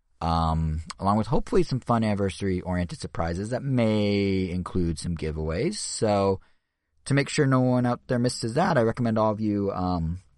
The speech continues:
follow and subscribe to us. You can follow us on Twitter at Random Nintendo. You subscribe to us on all the podcast apps, Apple Podcasts, Google Podcasts, Spotify, Stitcher, TuneIn, Pandora, uh, Amazon Music,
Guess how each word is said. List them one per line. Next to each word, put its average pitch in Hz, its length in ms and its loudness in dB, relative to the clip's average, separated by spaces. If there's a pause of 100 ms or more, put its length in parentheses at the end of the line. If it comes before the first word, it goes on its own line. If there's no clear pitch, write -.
(120)
follow 101 280 0
and 98 100 -2
subscribe - 360 -4
to - 120 0
us. 80 160 -2
You 95 60 -10
can - 60 -14
follow 95 140 0
us 92 100 -4
on 92 80 -4
Twitter 95 260 6
at 71 60 -6
Random 90 200 -2
Nintendo. 98 320 0
You 92 60 0
subscribe 92 400 -4
to 95 100 -2
us 90 100 -4
on 85 80 -4
all 117 140 4
the 160 80 0
podcast 69 480 -6
apps, - 360 -8 (260)
Apple 82 220 -4
Podcasts, 80 480 4
Google 78 260 -4
Podcasts, 78 480 -6
Spotify, 78 400 -6
Stitcher, 82 400 -6
TuneIn, 82 460 -2
Pandora, 82 600 -2 (500)
uh, 76 240 -10
Amazon 92 380 2
Music, 87 640 0